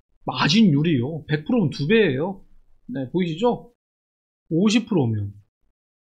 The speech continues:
사십 프로 면 내가 공급가가 백만 원, 원가가 백만 원인데 최저가가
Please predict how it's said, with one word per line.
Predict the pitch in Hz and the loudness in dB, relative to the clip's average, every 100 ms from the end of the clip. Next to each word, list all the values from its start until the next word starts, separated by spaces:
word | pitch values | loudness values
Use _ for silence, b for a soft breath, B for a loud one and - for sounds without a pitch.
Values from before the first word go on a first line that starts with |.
| _ _ | _ _
사십 | 226 247 285 - | -4 -2 -4 -2
프로 | 240 202 | 0 2
면 | 208 - - - b b b - | 2 0 -2 -10 b b b -2
내가 | 143 156 180 | 2 2 0
공급가가 | 143 165 180 180 156 180 196 214 220 - _ _ _ - | 0 -2 0 -2 0 2 2 0 -4 -14 _ _ _ -6
백만 | 135 165 196 | -4 -2 -2
원, | 190 160 151 | -2 -4 -6
원가가 | - 160 175 175 175 170 | -4 0 0 0 -2 -2
백만 | 131 185 | -2 -2
원인데 | 190 156 147 196 | -2 -4 -2 -4
최저가가 | 196 247 240 240 160 214 285 | -4 -2 -2 -2 -4 -4 -6